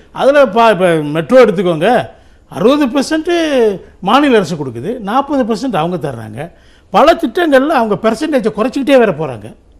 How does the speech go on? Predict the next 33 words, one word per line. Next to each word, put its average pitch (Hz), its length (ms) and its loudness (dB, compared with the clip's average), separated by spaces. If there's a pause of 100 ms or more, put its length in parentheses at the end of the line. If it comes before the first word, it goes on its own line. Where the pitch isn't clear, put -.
மத்திய 185 280 -2
அரசாங்கத்தோட 196 420 -4
பெர்சன்டேஜை 208 500 -6
குறைச்சிட்டே 247 360 -2
போறாங்க. 131 400 -8 (540)
அது 262 240 0
மத்திய 285 440 0
அரசு 285 260 -2
திட்டம் 220 240 -2
இல்ல, 175 120 0
மத்திய 277 540 2
மாநில 294 480 0
அரசு 233 260 -2
திட்டம் 220 260 -6
தான் 233 160 -6
சொல்லணும். 160 160 -6
அது 120 200 -16 (640)
மாநிலங்களும் 254 540 4
அந்த 294 140 2
திட்டங்களுக்கு 214 480 0
உரிமை 208 180 2
கொண்டாட 156 280 0
முடியும், 175 280 -8
மத்திய 339 300 0
அரசு 269 220 0
கொண்டாடிக்கலாம். 175 600 -2 (640)
நாங்க 262 320 0
அது 226 200 4
எங்க 320 220 0
திட்டம், 339 300 -6
நீங்க 240 180 0
சொன்ன 233 180 0
மாதிரி 240 460 2